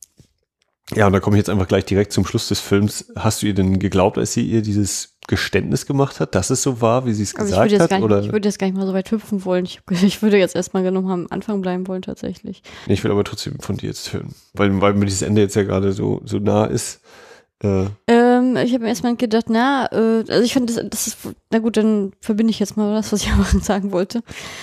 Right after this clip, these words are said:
Speaker 2: Ähm, am Anfang hast du den Anschein, dass, ähm, also die beiden Charaktere, einmal die, ähm, äh,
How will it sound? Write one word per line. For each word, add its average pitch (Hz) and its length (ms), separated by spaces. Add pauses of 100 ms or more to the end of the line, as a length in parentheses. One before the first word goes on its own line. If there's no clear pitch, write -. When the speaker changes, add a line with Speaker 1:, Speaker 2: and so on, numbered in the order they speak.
(260)
Speaker 2:
Ähm, 220 440
am - 100
Anfang 247 220
hast 254 160
du - 20
den 220 120
Anschein, 247 420
dass, 214 280
ähm, 202 600
also 202 140
die 196 60
beiden 196 180
Charaktere, 233 560
einmal 202 400
die, 190 320
ähm, 185 580 (1040)
äh, 202 180